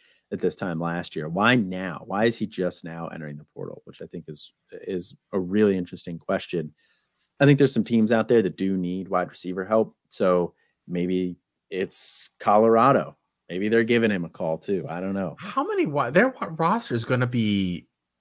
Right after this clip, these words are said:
Speaker 1: All wide receivers.
Speaker 2: Eighteen percent wide receivers at this point. Like, they're, that seems like the guys that they're <laughs> going after are all wide receivers. Yeah.
Speaker 1: Yeah, so I,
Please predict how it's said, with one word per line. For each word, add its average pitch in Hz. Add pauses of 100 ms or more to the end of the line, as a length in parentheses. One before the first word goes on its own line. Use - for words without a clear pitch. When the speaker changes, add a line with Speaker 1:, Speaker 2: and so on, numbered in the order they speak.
(120)
Speaker 1:
All 127
wide 76
receivers. -
Speaker 2:
Eighteen 196
percent 147
wide 131
receivers 104
at 92
this 87
point. 71 (100)
Like, 85
they're, 127
that 123
seems 170
like 120
the -
guys 117
that 95
they're 76
<laughs> 107
going 104
after 90
are -
all 120
wide 95
receivers. -
Yeah. 87 (1500)
Speaker 1:
Yeah, 135
so 151
I, 160